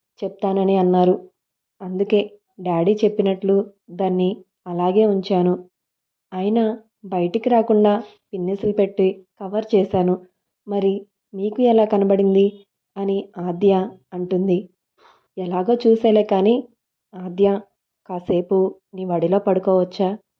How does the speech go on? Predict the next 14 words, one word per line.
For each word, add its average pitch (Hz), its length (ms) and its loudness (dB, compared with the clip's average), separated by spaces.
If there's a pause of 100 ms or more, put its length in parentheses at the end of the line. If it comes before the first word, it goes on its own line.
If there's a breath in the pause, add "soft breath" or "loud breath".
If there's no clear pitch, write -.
(240)
అని 190 360 -4
అడుగుతాడు. 180 600 0 (760)
అప్పటికే 226 720 0 (120)
ఏడవడం 196 500 2
వల్ల 185 360 2 (360)
ఆర్యన్ 190 400 -2
కళ్ళు 185 440 2
ఎర్రగా 180 360 2
అయిపోయి 190 360 4
ఉంటాయి. 180 520 2 (580)
అది 185 200 -8 (100)
చూసిన 185 460 0 (160)
ఆద్య, 180 460 -2 (640)
"పాపం, 180 400 -6